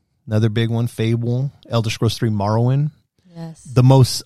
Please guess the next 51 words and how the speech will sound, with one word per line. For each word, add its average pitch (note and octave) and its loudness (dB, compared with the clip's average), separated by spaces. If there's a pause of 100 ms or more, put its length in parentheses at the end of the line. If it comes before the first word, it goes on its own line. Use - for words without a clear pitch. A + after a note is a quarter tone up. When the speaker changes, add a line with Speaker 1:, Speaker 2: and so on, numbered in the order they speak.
(120)
Speaker 1:
underrated C#3+ 4
game B2 2
I A2 -2
feel A#2+ -2
for - -6
Xbox A#2 -6
and A2+ -2
probably G3+ -2
just A2+ -4
in G2+ -8
general, C#3+ -8
and G#2 -10
one G#2+ -8
of A#2+ -8
them D#3 -8
is G#2 -6
Jade A2+ -2
Empire. C3 -6
Speaker 2:
Yes, F#3+ -12
if D#3+ -12
that F#3+ -8
was A3 -8
to G#3 -8
come A3 -6
out G#3 -6
now, G3 -4
like F#3+ -10
we G3 -6
talked F#3 -8
Speaker 1:
Yeah. - -6
Speaker 2:
about. F3 -12
If F3+ -10
Speaker 1:
And A#2+ -2
it A#2+ 2
was A#2 2
a C3 6
BioWare B2+ 4
game, G#2 0
you G#2+ 2
know, G#2 2
Speaker 2:
Mm-hmm. G2+ 0
Speaker 1:
before A2+ 0
Knights A2 -4
of - -20
the C3 -2
Old A#2+ 0
Republic. B2+ -4
Speaker 2:
Yep. F3 -18 (800)
Speaker 1:
And G2+ 0
Mass C3+ -2
Effect. - -16